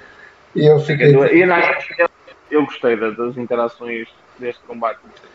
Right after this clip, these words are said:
Speaker 1: Exato.
Speaker 2: Lá está,
Speaker 1: Então
Speaker 2: porque agora o Cody aproveitar muito melhor para interagir, tipo, com os, com cada, com cada lutador.
Speaker 1: Exato.
Speaker 2: Não tens o público e ouve-se tudo.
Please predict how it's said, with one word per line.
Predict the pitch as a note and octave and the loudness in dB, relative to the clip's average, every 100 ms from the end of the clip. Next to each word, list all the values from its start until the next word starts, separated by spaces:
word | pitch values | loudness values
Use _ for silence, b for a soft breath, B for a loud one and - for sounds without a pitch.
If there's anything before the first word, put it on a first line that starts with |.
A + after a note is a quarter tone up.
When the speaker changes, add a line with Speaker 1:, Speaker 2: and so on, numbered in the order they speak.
| - | -6
Speaker 1:
Exato. | C#3 C#3 C#3 | 0 2 4
Speaker 2:
Lá | C#3+ | 2
está, | - | 2
Speaker 1:
Então | - | 2
Speaker 2:
porque | - D3+ | 2 -2
agora | C3+ D3 | 0 0
o | |
Cody | C#3 - - - - - _ | -2 -6 -8 -10 -16 -20 _
aproveitar | - C#3 C#3 C#3 | -6 -4 0 0
muito | C3+ B2+ A#2 | -2 -4 -4
melhor | B2+ B2 B2 | 0 2 0
para | B2+ | 0
interagir, | C3 C3 B2+ B2 A2+ B2 A#2 | -2 0 0 0 -2 -4 -4
tipo, | A#2 - A2+ | -10 -10 -18
com | - A#2+ A#2+ | -12 -10 -10
os, | A2+ - | -12 -14
com | A#2+ A#2 | -12 -12
cada, | - A#2 A#2 A2+ _ | -10 -6 -6 -6 _
com | A#2 | -10
cada | B2 B2 | -6 -4
lutador. | A#2 A2+ A#2 | -4 -4 0
Speaker 1:
Exato. | B2 B2 A#2 - - _ | 2 2 0 -4 -18 _
Speaker 2:
Não | B2+ | -14
tens | A#2+ C#3 C#3 C3+ | -6 -4 -4 -6
o | C#3+ C#3 _ C#3 C#3 | -8 -8 _ -14 -2
público | D3 D3+ D3 - D3+ | 2 4 2 0 0
e | D3+ | 2
ouve-se | D#3 - - | 2 0 -6
tudo. | G3+ D#3 C#3+ | 0 0 0